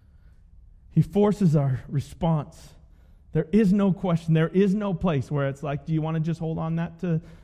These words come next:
to that for the next month and think about it?" There's a response. And final thought for the night is he invites us into a community of faith.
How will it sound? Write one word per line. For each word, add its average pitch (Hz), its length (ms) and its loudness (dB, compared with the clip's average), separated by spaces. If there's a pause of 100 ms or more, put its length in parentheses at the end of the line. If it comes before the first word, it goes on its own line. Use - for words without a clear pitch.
(120)
to 185 100 2
that 165 260 0
for 190 80 -2
the 170 120 2
next 165 220 -2
month 170 320 -2
and 151 120 -2
think 170 160 -4
about 175 280 -4
it?" 185 100 -6 (920)
There's 160 200 6
a 156 40 2
response. 160 640 -2 (920)
And 131 120 -2
final 165 600 0
thought 143 320 -4
for 160 80 -2
the 147 120 -2
night 120 320 -2
is 123 140 -8
he 139 120 -2
invites 123 420 -6
us 131 140 -6
into 127 220 -4
a 117 40 -8
community 113 540 -4
of 87 80 -6
faith. 87 420 -12